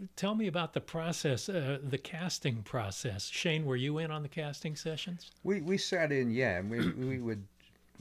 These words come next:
Speaker 2: look at the various kids. I mean, ultimately, I, I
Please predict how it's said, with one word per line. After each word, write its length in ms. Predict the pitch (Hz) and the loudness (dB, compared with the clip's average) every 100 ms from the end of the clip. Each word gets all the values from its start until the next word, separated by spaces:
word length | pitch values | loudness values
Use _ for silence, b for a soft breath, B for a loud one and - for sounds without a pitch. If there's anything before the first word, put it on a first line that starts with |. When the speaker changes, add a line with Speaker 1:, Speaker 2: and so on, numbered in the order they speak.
| 113 | -4
Speaker 2:
look 200 | 135 131 | -2 -2
at 120 | 113 | -2
the 200 | 104 98 | -2 -2
various 360 | 101 113 107 - | 0 0 0 -4
kids. 480 | - 107 101 - - - | -2 -2 -2 -6 -10 -6
I 40 | |
mean, 160 | 110 110 | -2 0
ultimately, 580 | 120 - 107 98 87 | -2 -2 -2 0 -2
I, 180 | 92 117 - | -2 -2 0
I 200 | 135 127 | 0 0